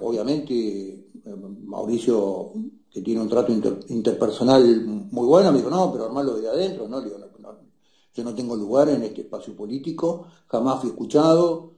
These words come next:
eh, no les interesa mi, mi, mi punto de vista político, creo que no suma, creo que estoy en desacuerdo con todo, con lo cual me voy y voy a hacer política de afuera".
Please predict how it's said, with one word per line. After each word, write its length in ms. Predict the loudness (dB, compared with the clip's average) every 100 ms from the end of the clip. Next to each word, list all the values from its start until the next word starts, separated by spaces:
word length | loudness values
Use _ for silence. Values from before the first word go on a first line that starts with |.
| _ _
eh, 240 | -10 -10
no 140 | -4 -2
les 160 | -2
interesa 840 | -4 -4 -2 -2 -4 -8 -8 -8 -10 -14
mi, 240 | -14 -14
mi, 180 | -12 -8
mi 160 | -6 -4
punto 260 | -4 -2
de 60 | -2
vista 200 | -4 -8
político, 760 | 2 2 2 0 4 4 2 -12 _
creo 280 | 6 8 8
que 80 | 2
no 160 | -6 -8
suma, 560 | 0 0 0 -2 -4
creo 160 | -4 -4
que 80 | -4
estoy 160 | -8
en 100 | -8
desacuerdo 360 | -8 -8 -4 -4
con 180 | -4 0
todo, 360 | 2 2 0
con 100 | -4
lo 80 | -6
cual 360 | -6 -4 -8 -12
me 100 | -4
voy 480 | 0 0 0 -4 -8
y 40 |
voy 160 | -10 -10
a 40 |
hacer 200 | -12 -18
política 320 | -20 -18 -16
de 80 | -16
afuera". 260 | -10 -10